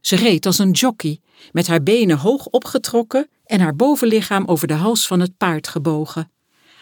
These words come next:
Haar gezicht straalde en haar vlammend rode haar wapperde achter haar aan als de manen van het paard.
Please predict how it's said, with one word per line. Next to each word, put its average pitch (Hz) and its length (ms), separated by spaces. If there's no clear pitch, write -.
Haar 170 140
gezicht 160 440
straalde 170 680
en 180 120
haar 175 160
vlammend 226 440
rode 180 340
haar 170 360
wapperde 185 400
achter 175 300
haar 160 180
aan 202 280
als - 180
de 151 100
manen 202 380
van 175 160
het 175 180
paard. 156 460